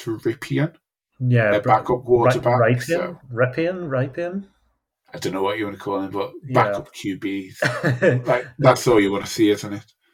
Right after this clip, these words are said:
Speaker 2: Yeah, I mean, we've seen a couple battle of the backups so far this season, but this could be,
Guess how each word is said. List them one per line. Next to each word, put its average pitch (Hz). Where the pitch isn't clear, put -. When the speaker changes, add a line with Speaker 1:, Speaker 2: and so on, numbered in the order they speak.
Speaker 2:
Yeah, 104
I -
mean, 135
we've 147
seen 208
a 143
couple 156
battle 117
of 104
the 101
backups 107
so 110
far 98
this 101
season, 98
but 101
this 127
could 123
be, 98